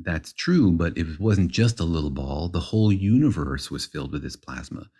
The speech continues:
The Big Bang wasn't just in one spot, it was everywhere. And so everywhere in the universe had these little balls of plasma. And as time goes on, we continue to see the C M B, but we see different slices of it.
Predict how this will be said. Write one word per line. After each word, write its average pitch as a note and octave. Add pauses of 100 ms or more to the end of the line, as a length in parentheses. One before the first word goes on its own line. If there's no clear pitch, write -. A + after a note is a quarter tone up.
(220)
The E2
Big F2+
Bang F2+
wasn't E2+
just E2+
in D#2+
one E2
spot, E2+
it F#2
was D#2+ (100)
everywhere. F2 (380)
And D2
so -
everywhere F#2+
in F2+
the F#2
universe G2
had D2+
these D2
little C#2+
balls C#2+
of C2
plasma. D2
And F#2
as G#2+
time G#2+
goes F#2+
on, A2
we F#2
continue B2
to G#2
see G3
the F3
C F2+
M D2
B, C#2+
but F#2+
we G2+
see A2
different F2
slices C#2
of G#1+
it. -